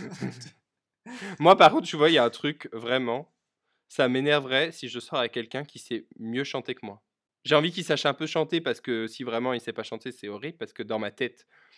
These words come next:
tu vois, avec mon copain, on va faire des duos comme ce qu'on faisait en cours de, de marketing ou je ne sais quel cours ma-, de management.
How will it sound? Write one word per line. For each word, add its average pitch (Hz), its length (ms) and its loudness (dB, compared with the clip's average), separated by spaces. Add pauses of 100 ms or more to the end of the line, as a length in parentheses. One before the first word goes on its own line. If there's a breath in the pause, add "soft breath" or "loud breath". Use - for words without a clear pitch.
(160 soft breath)
tu - 120 -8
vois, 110 80 0
avec 101 240 -8
mon 107 80 -8
copain, 110 240 -8
on 110 80 -4
va 98 80 -8
faire 107 160 -8
des 107 100 -10
duos 113 280 -4
comme 107 180 -8
ce - 80 -20
qu'on 107 140 -10
faisait 107 160 -8
en 98 100 -6
cours 113 220 -14
de, 95 280 -12 (640 loud breath)
de 113 120 -20
marketing 139 520 -6
ou 113 60 -8
je 107 100 -12
ne 110 40 -10
sais - 140 -6
quel 117 200 -10
cours 143 280 -6
ma-, 113 180 -4
de 110 220 -4
management. 131 720 0